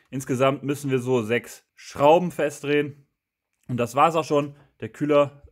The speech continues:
sitzt auch ziemlich fest, würde ich behaupten. Ansonsten brauchen wir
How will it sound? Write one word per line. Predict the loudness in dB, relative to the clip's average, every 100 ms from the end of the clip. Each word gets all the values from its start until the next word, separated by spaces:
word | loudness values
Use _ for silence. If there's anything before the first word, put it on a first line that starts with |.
| -16
sitzt | -14 -12 -8
auch | -2 -2 -4
ziemlich | -6 -6 -4 -4
fest, | -6 -4
würde | -6 -2
ich |
behaupten. | 2 2 2 -2 -12 -14 -8
Ansonsten | -2 0 -2 -4 -2
brauchen | 4 6 4 -2 0
wir | 2 4 2